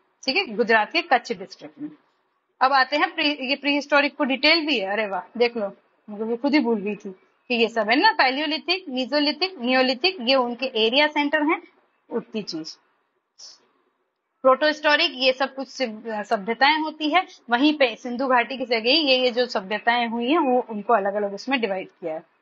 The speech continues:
ठीक है। ये देख लो, हड़प्पा है, ये, ये पूरी सिंधु घाटी सभ्यता है, हड़प्पा, लोथल, जो भी, ठीक है, देख लेना ये सब कुछ इतनी important नहीं है, ठीक है। अब हमारे प्री मौर्य, प्री मौर्य में यही ग्रीवाज, कौशाम्बी, लौरिया नंदनगढ़, पिपरवा स्तूप बना है। पिपरवा स्तूप सबसे ancient है।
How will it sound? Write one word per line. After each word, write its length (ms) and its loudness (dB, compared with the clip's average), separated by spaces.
ठीक 120 2
है। 60 0
ये 140 4
देख 240 -10
लो, 160 -8
हड़प्पा 400 2
है, 220 2
ये, 220 0
ये 60 2
पूरी 280 -6
सिंधु 260 -4
घाटी 260 0
सभ्यता 420 -4
है, 120 0
हड़प्पा, 360 -2
लोथल, 440 -6
जो 200 -8
भी, 140 -14
ठीक 140 0
है, 260 -12
देख 220 2
लेना 200 -4
ये 160 -10
सब 220 -16
कुछ 240 -12
इतनी 260 -12
important 460 -6
नहीं 100 -10
है, 80 -14
ठीक 140 -2
है। 60 -12
अब 120 6
हमारे 320 2
प्री 220 -6
मौर्य, 300 2
प्री 240 -4
मौर्य 280 2
में 120 -4
यही 400 0
ग्रीवाज, 540 2
कौशाम्बी, 520 -6
लौरिया 300 0
नंदनगढ़, 500 -2
पिपरवा 640 2
स्तूप 540 -2
बना 240 4
है। 100 4
पिपरवा 440 -2
स्तूप 240 -8
सबसे 280 -2
ancient 600 0
है। 160 2